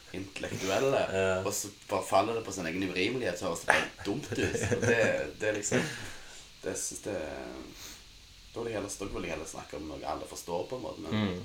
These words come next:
Speaker 1: men bruke språket på å snakke, prøve å finne poesien i språket heller.
Speaker 2: Ja.
Speaker 1: For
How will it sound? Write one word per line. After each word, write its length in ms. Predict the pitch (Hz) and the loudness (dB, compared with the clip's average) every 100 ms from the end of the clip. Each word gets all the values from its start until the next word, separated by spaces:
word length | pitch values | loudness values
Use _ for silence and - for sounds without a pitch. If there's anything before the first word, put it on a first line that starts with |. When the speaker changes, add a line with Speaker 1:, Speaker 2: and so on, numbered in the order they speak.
| - | -10
Speaker 1:
men 280 | 92 - - - - - | -10 -10 -12 -18 -14 -10
bruke 180 | - | -8
språket 520 | - - 78 107 127 - | -8 -6 -4 -2 -4 -6
på 260 | - - - - - - - - | -8 -8 -10 -18 -20 -20 -16 -10
å 40 | |
snakke, 400 | - - - - - | -8 -8 -8 -8 -6
prøve 140 | 69 62 | -6 -6
å 20 | |
finne 240 | 90 71 71 - | -6 -6 -8 -8
poesien 340 | 87 92 90 | -6 -4 -4
i 20 | |
språket 480 | 78 - 98 107 123 | -4 -2 4 4 4
heller. 280 | 131 120 - - - | -2 -4 -6 -10 0
Speaker 2:
Ja. 160 | 107 92 | 2 2
Speaker 1:
For 100 | - | -2